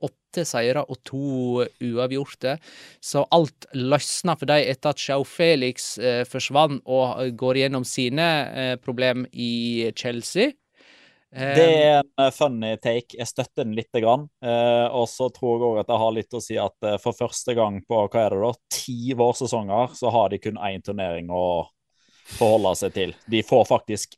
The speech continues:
Speaker 2: trent litt innimellom slagene også.
Speaker 1: Ja, men med disse poengene som de har tatt nå de siste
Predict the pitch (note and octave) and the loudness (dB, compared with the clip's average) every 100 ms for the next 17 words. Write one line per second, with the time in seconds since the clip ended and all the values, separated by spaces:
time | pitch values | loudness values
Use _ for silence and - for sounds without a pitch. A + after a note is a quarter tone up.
0 | - - G#2 F#2 E2+ F2 G2+ A2 - A2 | -18 -12 -8 -6 -6 -8 -10 -10 -8 -6
1 | G#2+ G#2 G2 F#2+ F#2 E2 E2+ E2 - _ | -6 -6 -6 -4 -4 -4 -6 -8 -10 _
2 | - C3 A#2 - - - D#3 D3+ E3 F#3+ | -4 -2 -2 -6 -16 -4 0 2 4 4
3 | F#3+ D#3+ C#3+ E3 D3+ E3 E3+ D3+ C3+ C#3 | 6 4 2 0 2 6 6 4 -2 2
4 | C3+ C3 C3+ C#3+ C#3 C#3+ C3+ B2+ A#2+ - | 2 2 0 -2 -2 0 0 -2 -6 -10